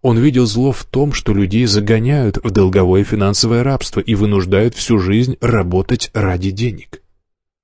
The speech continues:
Отец Майка имел обыкновение превращать религиозные идеи в финансовые уроки.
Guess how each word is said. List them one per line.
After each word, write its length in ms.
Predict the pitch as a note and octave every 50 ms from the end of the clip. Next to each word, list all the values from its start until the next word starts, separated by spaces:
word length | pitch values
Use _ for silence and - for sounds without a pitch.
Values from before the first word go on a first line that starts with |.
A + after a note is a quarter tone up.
| _ _ _ _ _ _ _ _ _
Отец 460 | - A2+ A2+ - - C3+ B2 - -
Майка 380 | A#2+ A#2+ C3 B2+ A#2 - A2 -
имел 360 | - A2+ G#2 G#2 A2+ A2 - -
обыкновение 720 | - G#2 G2+ G2 - G#2 G#2+ G2 F#2+ G#2+ A2+ A2 G#2 G#2 G2
превращать 720 | - - G#2+ G2 F#2+ G2 F#2+ - - - A2+ G#2+ - -
религиозные 840 | - A2+ G#2 G2 G#2 G#2 G2 G#2 G#2+ G2+ G2 F#2 F#2 F#2+ F#2 F#2+ - - G#2+ F#2+
идеи 400 | F2+ F#2 G2 G#2+ A#2 A#2 A2 - - - - _
в 60 | -
финансовые 720 | - - B2 A2 A2 A2 G2+ F#2+ - A2+ G2+ G2+ G2 G2+
уроки. 560 | - A2+ G2+ F#2 F2+ E2 - - - - -